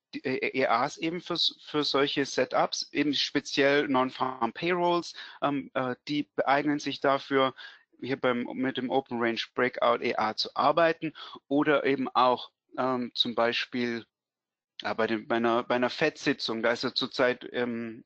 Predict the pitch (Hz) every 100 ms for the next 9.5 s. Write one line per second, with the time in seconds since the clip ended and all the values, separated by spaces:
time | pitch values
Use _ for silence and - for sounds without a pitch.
0 | - 117 117 - 123 - 127 120 - -
1 | - - 131 147 - 151 135 135 135 -
2 | 110 117 139 135 - 135 123 113 - 107
3 | - 170 151 139 143 123 123 117 131 160
4 | - 117 123 120 - 113 151 - 160 -
5 | - - - - - 131 123 120 - _
6 | _ - 143 147 135 127 139 170 - 208
7 | 202 208 208 - - - - - - 131
8 | - _ _ - 151 139 - 117 127 -
9 | - - - 127